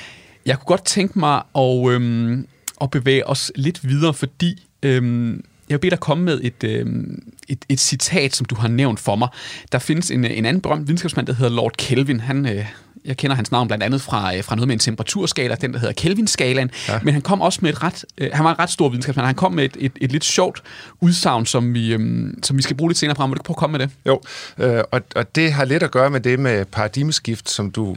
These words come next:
Speaker 2: du spurgte til før
Speaker 1: Ja.
Speaker 2: også at gøre. Det er i år nitten hundrede, der holder Lord Kelvin en, øh,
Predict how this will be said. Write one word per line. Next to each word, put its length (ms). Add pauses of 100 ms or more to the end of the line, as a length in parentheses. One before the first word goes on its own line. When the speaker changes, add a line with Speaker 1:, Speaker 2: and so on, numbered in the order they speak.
(140)
Speaker 2:
du 80
spurgte 360
til 100
før 220
Speaker 1:
Ja. 60
Speaker 2:
også 120
at 80
gøre. 220 (880)
Det 220
er 60
i 80
år 120
nitten 260
hundrede, 360
der 140
holder 400
Lord 260
Kelvin 420 (100)
en, 280
øh, 320